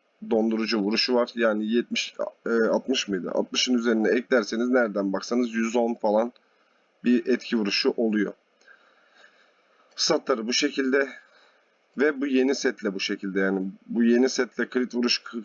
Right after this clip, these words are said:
crit hasar bu seviyeye getirmek bayağı zor bu arada. Itemlarını da göstereyim. Saldırı oranı, hız iki, crit vuruş oranı. Hız iki, saldırı oranı iki. Saldırı oranı, etki vuruşu. Crit hasar, hız iki, saldırı.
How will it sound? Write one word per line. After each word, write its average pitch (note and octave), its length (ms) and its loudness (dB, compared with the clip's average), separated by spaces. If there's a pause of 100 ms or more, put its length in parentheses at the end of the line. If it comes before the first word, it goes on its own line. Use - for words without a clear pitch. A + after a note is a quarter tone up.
crit A#2 200 -4
hasar A2+ 360 0
bu G2+ 60 -6
seviyeye A2+ 340 0
getirmek A#2+ 520 -2
bayağı A2 300 2
zor G2+ 280 -2
bu G2 100 0
arada. G#2+ 500 0
Itemlarını A2 360 0
da F#2 40 -2
göstereyim. G#2 480 -4
Saldırı G#2+ 400 -2
oranı, G2+ 380 0
hız G2+ 200 -8
iki, G#2 360 -6
crit F#2+ 240 -8
vuruş G2+ 240 -4
oranı. G2+ 340 0 (560)
Hız G#2+ 180 -2
iki, G2+ 180 -6
saldırı G2 360 0
oranı G2 260 0
iki. G2+ 360 -6 (920)
Saldırı G#2 420 0
oranı, G2 400 2
etki - 300 -8
vuruşu. G2+ 480 -2 (1900)
Crit B2 200 0
hasar, A2+ 300 0 (100)
hız G#2+ 220 -4
iki, G2+ 240 -6
saldırı. G2 580 0